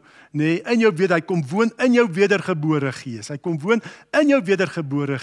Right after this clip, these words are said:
gees waar jy dan ook een is met die Here en jou liggaam is 'n tempel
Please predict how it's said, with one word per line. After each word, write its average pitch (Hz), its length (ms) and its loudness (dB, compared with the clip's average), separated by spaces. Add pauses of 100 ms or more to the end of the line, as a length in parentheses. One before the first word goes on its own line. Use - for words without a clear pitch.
gees 127 400 -8 (540)
waar 139 160 -6
jy 143 240 -2
dan 135 240 -4
ook 175 360 -4 (120)
een 175 240 0
is 147 240 -8
met 131 120 -4
die 127 120 -4
Here 135 280 -2
en 131 60 -2
jou 131 140 -2
liggaam 180 440 0
is 131 100 -6
'n 135 140 -10
tempel 156 480 -2